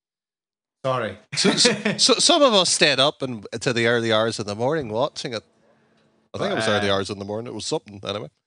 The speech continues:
Speaker 1: Yeah, it was something like that,
Speaker 2: Yeah.
Speaker 1: yeah. But, uh, yeah, South America looks like it's going to be very good this season. <laughs>
Speaker 2: Yeah. It would be really nice if there was an English broadcast for it.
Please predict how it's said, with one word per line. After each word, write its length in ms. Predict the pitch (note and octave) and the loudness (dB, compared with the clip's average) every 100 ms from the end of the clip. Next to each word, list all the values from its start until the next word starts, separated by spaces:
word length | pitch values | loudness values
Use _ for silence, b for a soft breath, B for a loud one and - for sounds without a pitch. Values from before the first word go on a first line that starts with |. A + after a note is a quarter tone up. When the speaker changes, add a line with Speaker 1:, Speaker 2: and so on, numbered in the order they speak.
| _ _ _ _ | _ _ _ _
Speaker 1:
Yeah, 140 | G2+ | -12
it 40 | - | -12
was 100 | - | -10
something 300 | A#2+ G#2+ D2+ | -10 -10 -14
like 140 | C#2 | -12
that, 240 | F#2 G2+ C#3+ | -8 -4 0
Speaker 2:
Yeah. 120 | D3 | 0
Speaker 1:
yeah. 120 | C#3+ - | -4 -6
But, 160 | A2 A2 | -6 -2
uh, 340 | A#2 A2 G#2+ - _ _ _ _ _ _ _ _ _ _ - | -2 -2 -6 -14 _ _ _ _ _ _ _ _ _ _ -6
yeah, 240 | C#3 G2 - _ _ | -6 -6 -18 _ _
South 260 | - F3+ F3 | -4 -4 -2
America 380 | D#3+ D#3 C#3 C3 | -4 -4 -4 -6
looks 260 | B2+ - | -6 -6
like 140 | A#2+ G#2+ | -6 -6
it's 100 | F#2 | -12
going 180 | A#2 | -14
to 80 | A2+ | -12
be 200 | G#2 F#2+ | -10 -10
very 480 | F2 F#2+ G#2 F#2+ F2+ | -10 -6 -4 -4 -8
good 220 | F2+ F2 | -12 -14
this 160 | F2+ - | -16 -12
season. 340 | G#2 G#2 B2+ - E3+ | -10 -8 -8 -8 -10
<laughs> 200 | - _ | -10 _
Speaker 2:
Yeah. 460 | A2+ A2+ A#2 A2+ A2 - _ _ _ _ _ _ _ _ _ _ - | -4 0 2 0 -2 -8 _ _ _ _ _ _ _ _ _ _ -8
It 40 | |
would 60 | A2+ | -2
be 100 | B2+ | 0
really 320 | A#2+ D3 D#3+ | 2 2 2
nice 320 | C#3+ C#3 - | 2 0 0
if 60 | A#2+ | -2
there 80 | A2+ | -2
was 120 | A2 | -2
an 120 | A2 | -2
English 340 | A2+ A2+ G#2+ - | -2 0 -2 -4
broadcast 680 | G#2+ G#2 G2 - E2+ E2+ - | -2 -2 -2 -4 -4 -4 -8
for 220 | F2 | -6
it. 100 | F2+ | -6